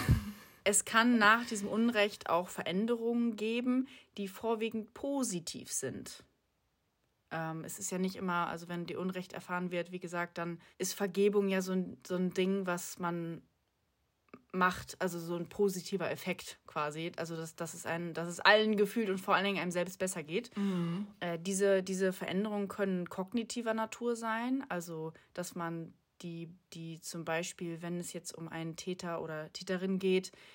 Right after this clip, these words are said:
Speaker 1: die dir Unrecht getan hat, dass man dann einfach situ-, äh, die situativen Faktoren betrachtet. Also dass man da sagt, okay, ich, ich vergebe dir,
Speaker 2: Mhm.
Speaker 1: weil, ähm, dir grad das Haus abgebrannt ist und du vielleicht ein bisschen genervt warst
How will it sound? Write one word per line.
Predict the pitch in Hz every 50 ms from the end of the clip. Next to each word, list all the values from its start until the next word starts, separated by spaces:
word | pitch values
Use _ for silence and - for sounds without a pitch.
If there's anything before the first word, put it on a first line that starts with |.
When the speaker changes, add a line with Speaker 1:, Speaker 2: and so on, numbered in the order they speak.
| - - - _ _ _
Speaker 1:
die | - 196
dir | 185 196 -
Unrecht | 185 196 190 185 185 185 -
getan | 196 190 - 202 196 190 190
hat, | 190 190 185 190 - - - - _ _
dass | - 180 175 -
man | 185 170 175 175
dann | 165 165 160 160 165 165 165
einfach | - - 165 165 165 - - 170 170 165 165 165 - - _
situ-, | - 180 190 202 196 214 190 - - -
äh, | 185 180 175
die | 175 175 175 175
situativen | 165 165 165 190 202 202 202 175 175 - 196 190 170 175 165
Faktoren | 156 - - 151 - - - 202 202 226 240
betrachtet. | 233 233 - - - 220 240 240 - - 277 302 330 - - - _
Also | - 170 175
dass | 165 170 165 -
man | 170 165
da | 165 165 160 160 165
sagt, | 160 165 165 170 -
okay, | - - - 208 214
ich, | 196 196 196 - -
ich | 190 185 - -
vergebe | - - - 175 165 160 180 196 208 214
dir, | 196 196 208 220 214 214 220 220
Speaker 2:
Mhm. | 226 208 202 190 190 190 202
Speaker 1:
weil, | 208 190 190 190 202 202 202 196 196 196 - - -
ähm, | 180 185 180 180 175 180 175 175 175 180 - _ _ _ _ _ _ _ _ _ - - _ -
dir | 202 190
grad | 190 190 175 175 175 - - - -
das | 190 185 -
Haus | - 190 190 190
abgebrannt | - - - - 185 - - 165 165 170 -
ist | - 190 185 -
und | - 180 170
du | - 180
vielleicht | 165 - - 175 165 165 -
ein | -
bisschen | 190 185 - 185 175
genervt | 175 165 170 165 165 160 - -
warst | 143 139 - 131 - - -